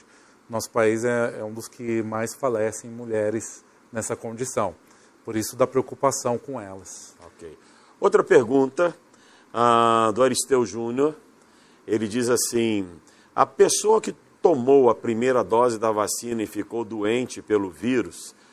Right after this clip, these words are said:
Speaker 2: já pode ser considerada como um paciente que não tem risco de óbito?
Speaker 1: Ok.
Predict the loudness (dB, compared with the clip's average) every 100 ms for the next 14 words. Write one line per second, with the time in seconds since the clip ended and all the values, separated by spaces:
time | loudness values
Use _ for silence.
0 | _ _ -8 2 2 4 4 4 4 0
1 | 0 0 -2 -10 -4 0 2 2 0 -2
2 | -6 -10 -8 -2 -2 -2 -4 0 0 -2
3 | -8 -6 -4 -4 0 0 0 -2 -6 -2
4 | 2 2 0 -10 -20 _ _ _ _ _
5 | _ _ _ _ _ _ _ _ _ _
6 | _ _ _ _ _ -16 -2 0 0